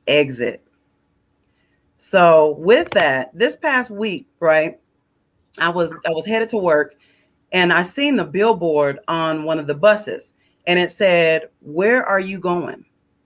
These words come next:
And I'm like, "Oh man." And I know it was, I know it was right on time because then I started thinking, "Man, there's many people that will actually get on the bus." You know, they get on the bus and they have a purpose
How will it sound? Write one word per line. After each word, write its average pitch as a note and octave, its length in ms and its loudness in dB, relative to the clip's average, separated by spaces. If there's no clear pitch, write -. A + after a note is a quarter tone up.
And F3 120 0
I'm G3 160 0
like, D#3+ 440 -2
"Oh D#3 300 -10
man." E3+ 580 -6
And F3+ 280 2
I F3+ 100 2
know A3 340 4
it F3+ 80 -2
was, E3+ 160 -4
I F3 80 4
know G#3+ 260 2
it G3 60 2
was E3 140 -2
right E3 180 4
on D3+ 140 -2
time D#3 400 -2
because D#3 500 0
then A#3 300 0
I E3 80 -2
started D#3+ 340 -2
thinking, G#3 560 -4
"Man, G#3+ 360 0
there's A3 240 0
many G#3 320 0
people F3+ 720 -2
that E3 240 2
will E3+ 80 2
actually G3+ 400 0
get G3 180 2
on F#3 160 2
the F3+ 60 -2
bus." A3 500 -2
You F#3+ 100 -2
know, F#3+ 240 2
they F#3+ 160 2
get D4 160 0
on A#3 160 -2
the G3 60 -2
bus C#4 400 -2
and F3+ 100 -4
they F#3 120 -2
have F3+ 180 -2
a D#3 40 2
purpose D#3 720 -2